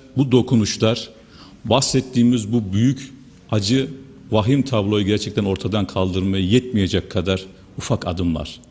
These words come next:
Bunlarla da süreci idare edemeyecekler. Onun için iki bin yirmi üç yılındaki seçimler çok önemli. Bizim hayatımızı,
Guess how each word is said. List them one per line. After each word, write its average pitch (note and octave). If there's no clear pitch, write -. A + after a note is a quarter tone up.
Bunlarla C3+
da F#2+
süreci F#2+
idare F2+
edemeyecekler. F2
Onun C3
için G2+
iki -
bin A2
yirmi G#2
üç -
yılındaki F#2+
seçimler F#2+
çok -
önemli. F2
Bizim G#2
hayatımızı, F#2+